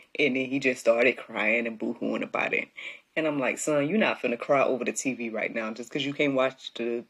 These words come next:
YouTube Kids, whatever the case is. Like, you, you know, you not, that ain't nothing to cry about, um, <laughs> or whatever." And so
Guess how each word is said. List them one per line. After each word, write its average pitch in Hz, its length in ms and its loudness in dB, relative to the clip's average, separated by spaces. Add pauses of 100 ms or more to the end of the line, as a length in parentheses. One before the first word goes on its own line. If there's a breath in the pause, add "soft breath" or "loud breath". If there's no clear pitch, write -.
(100)
YouTube 131 420 -8
Kids, 120 340 0
whatever 113 220 0
the - 80 -18
case 123 320 0
is. 107 340 0
Like, 101 240 -8
you, 123 80 -4
you 127 360 -4
know, 110 180 0
you 127 160 -8
not, 131 240 -4
that 135 80 0
ain't 127 180 2
nothing 120 140 -2
to - 60 -10
cry 156 260 2
about, 143 420 0 (420 loud breath)
um, 117 460 0 (120)
<laughs> - 120 -2
or 139 180 4
whatever." 131 440 4
And 131 120 -6
so 127 300 0